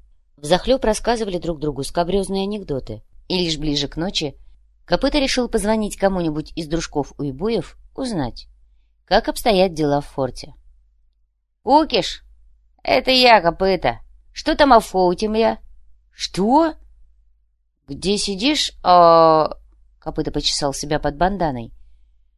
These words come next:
«Я думал, у тебя уже того в Калцево и вообще». «Не, мы выкутились в натуре». «А,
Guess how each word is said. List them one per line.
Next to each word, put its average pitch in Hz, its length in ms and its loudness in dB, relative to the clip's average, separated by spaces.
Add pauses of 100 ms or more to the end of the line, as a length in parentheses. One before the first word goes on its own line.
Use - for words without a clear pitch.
(220)
«Я 165 160 4
думал, 233 360 6
у 208 80 -2
тебя 190 380 4
уже 180 260 2
того 185 760 2
в - 240 -20
Калцево 226 560 2
и 151 80 0
вообще». 151 560 -2 (920)
«Не, 330 520 4
мы 269 220 4
выкутились 170 840 2
в - 40 -8
натуре». 202 520 -2 (1080)
«А, 143 520 -2